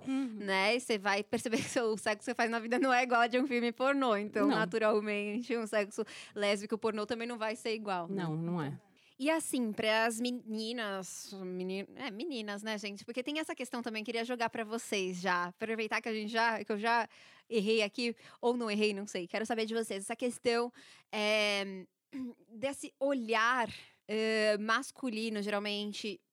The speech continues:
Speaker 2: pra o sexo lésbico, né? Essa questão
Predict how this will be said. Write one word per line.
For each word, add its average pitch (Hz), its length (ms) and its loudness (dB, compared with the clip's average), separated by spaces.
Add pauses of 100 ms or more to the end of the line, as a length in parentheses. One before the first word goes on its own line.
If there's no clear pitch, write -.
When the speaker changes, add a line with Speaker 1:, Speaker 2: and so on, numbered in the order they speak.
Speaker 2:
pra 226 380 2
o 226 80 -2
sexo - 480 -2
lésbico, 185 720 0
né? 196 240 0
Essa 208 160 -4
questão 208 480 -4